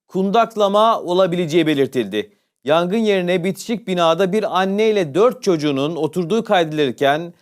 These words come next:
saldırganların hedefinin bu aile olabileceği belirtiliyor. Görgü tanıkları da üç arabayla olay yerinden kaçtıklarını söyledikleri saldırganların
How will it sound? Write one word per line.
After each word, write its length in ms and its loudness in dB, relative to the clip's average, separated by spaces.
saldırganların 920 0
hedefinin 720 -2
bu 300 -4
aile 380 2
olabileceği 600 2
belirtiliyor. 720 0
Görgü 440 0
tanıkları 600 0
da 200 2
üç 180 -10
arabayla 560 2
olay 360 2
yerinden 420 -2
kaçtıklarını 560 -2
söyledikleri 540 -2
saldırganların 960 0